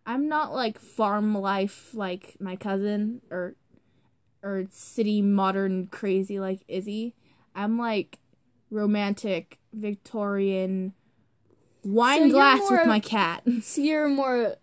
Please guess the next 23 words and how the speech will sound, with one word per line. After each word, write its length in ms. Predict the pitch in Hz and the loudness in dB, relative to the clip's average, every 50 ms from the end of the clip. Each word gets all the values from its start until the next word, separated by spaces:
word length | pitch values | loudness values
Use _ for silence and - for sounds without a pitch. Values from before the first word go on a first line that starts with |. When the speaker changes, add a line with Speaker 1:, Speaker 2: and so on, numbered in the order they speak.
| _ _ | _ _
Speaker 2:
a 40 | 233 | -20
suburbs 600 | - - - - 233 220 202 208 202 190 233 - | -20 -12 -6 -6 -6 -4 -4 -8 -10 -10 -12 -16
kind 260 | - - 240 226 233 - | -18 -16 -14 -12 -12 -12
of 120 | - - | -14 -16
person. 360 | - - - - - - 233 214 | -18 -18 -20 -20 -18 -14 -12 -10
You 100 | 226 226 | -8 -8
don't, 180 | 240 233 - - _ _ _ _ _ _ _ _ _ _ | -8 -10 -10 -14 _ _ _ _ _ _ _ _ _ _
you're 160 | - 254 262 269 | -12 -8 -6 -2
not, 220 | 285 285 285 - | -2 0 0 0
like, 340 | 269 277 233 220 - - _ _ _ _ _ _ - | 2 2 0 0 -2 -8 _ _ _ _ _ _ -8
Speaker 1:
I 100 | - 277 | -4 -2
like 220 | 311 330 359 330 - - 233 - | 0 0 -2 -4 -6 -10 -12 -8
Speaker 2:
big 220 | - 320 320 247 - | -4 -4 -4 -4 -4
city, 460 | - - 320 311 311 302 302 311 - _ _ _ _ _ _ _ _ _ _ _ _ | -4 -4 -2 -2 0 -2 -2 -4 -6 _ _ _ _ _ _ _ _ _ _ _ _
not 560 | 233 240 247 247 247 254 262 285 320 330 349 | -10 -8 -8 -6 -8 -6 -6 -4 -2 0 0
exactly 600 | 359 349 285 330 330 311 302 294 240 320 311 294 | 0 0 -2 -2 -2 -2 -4 -2 -2 -2 -2 -2
countryside. 880 | - 339 294 285 285 - 294 - 294 - 311 269 269 277 269 262 226 - _ _ _ _ _ | 0 0 -2 -2 -2 -6 -8 -10 -8 -6 -6 -4 0 0 0 0 -2 -6 _ _ _ _ _
Speaker 1:
Yeah, 220 | 233 247 262 - - | -10 -8 -6 -4 -4
I 80 | 269 | -4
think 320 | 269 - 403 415 440 - - | -6 -6 -10 -12 -12 -10 -10
just, 240 | 381 370 - - | -8 -8 -8 -6
like, 200 | 339 320 320 311 285 | -6 -6 -4 -4 -4
a 160 | 262 233 220 | -4 -4 -4